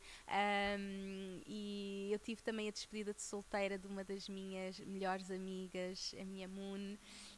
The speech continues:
e, hum, e naquela despedida de solteira foi mesmo, tipo, o,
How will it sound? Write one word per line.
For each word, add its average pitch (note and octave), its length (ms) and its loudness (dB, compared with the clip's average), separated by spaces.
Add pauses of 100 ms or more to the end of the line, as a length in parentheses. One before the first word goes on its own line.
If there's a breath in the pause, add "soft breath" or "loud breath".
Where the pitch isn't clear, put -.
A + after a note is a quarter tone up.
e, G#3+ 380 2
hum, G3+ 480 -2
e A3+ 80 -4
naquela B3 320 2
despedida C#4 280 -4
de - 80 -10
solteira C4+ 360 2
foi C4+ 200 0
mesmo, C4 560 0
tipo, - 280 -8
o, G#3 180 -4